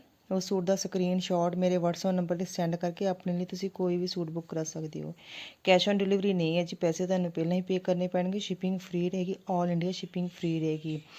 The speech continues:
ਇਹ ਜਿਹੜੇ ਸੂਟ ਰਹਿਣਗੇ, ਇਹ ਵੀ ਤੁਹਾਨੂੰ ਕਰੇਵ ਦਾ ਸੂਟ ਮਿਲੇਗਾ, all over ਚਨੌਨ ਦਾ ਦੁਪੱਟਾ ਰਹੇਗਾ। ਬਹੁਤ ਹੀ ਸੋਹਣਾ ਫੁੱਲ ਵਰਕ ਕੀਤਾ ਗਿਆ ਦੁਪੱਟੇ 'ਤੇ, ਘੇਰੇ 'ਤੇ, ਬਹੁਤ ਹੀ ਸੋਹਣੇ ਕਲਰ ਮਿਲ ਜਾਣਗੇ।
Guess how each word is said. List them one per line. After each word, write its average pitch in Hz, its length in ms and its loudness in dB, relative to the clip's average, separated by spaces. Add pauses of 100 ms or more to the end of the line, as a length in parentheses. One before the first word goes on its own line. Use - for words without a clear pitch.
(300)
ਇਹ 202 140 8
ਜਿਹੜੇ 214 200 6
ਸੂਟ 190 340 0
ਰਹਿਣਗੇ, 180 380 4
ਇਹ 196 40 2
ਵੀ 202 80 0
ਤੁਹਾਨੂੰ 202 200 0
ਕਰੇਵ 175 300 2
ਦਾ 180 120 4
ਸੂਟ 185 260 -4
ਮਿਲੇਗਾ, 180 360 0 (160)
all 165 200 2
over 196 220 0
ਚਨੌਨ 190 380 2
ਦਾ 196 80 4
ਦੁਪੱਟਾ 180 440 -2
ਰਹੇਗਾ। 156 420 -2 (540)
ਬਹੁਤ 180 340 4
ਹੀ 196 60 2
ਸੋਹਣਾ 185 260 2
ਫੁੱਲ 190 260 2
ਵਰਕ 170 260 2
ਕੀਤਾ 180 340 0
ਗਿਆ 175 120 2
ਦੁਪੱਟੇ 170 500 -2
'ਤੇ, 185 280 -2 (420)
ਘੇਰੇ 165 300 2
'ਤੇ, 196 220 0
ਬਹੁਤ 170 400 -2
ਹੀ 185 60 0
ਸੋਹਣੇ 175 240 0
ਕਲਰ 175 300 2
ਮਿਲ 170 220 0
ਜਾਣਗੇ। 147 380 -2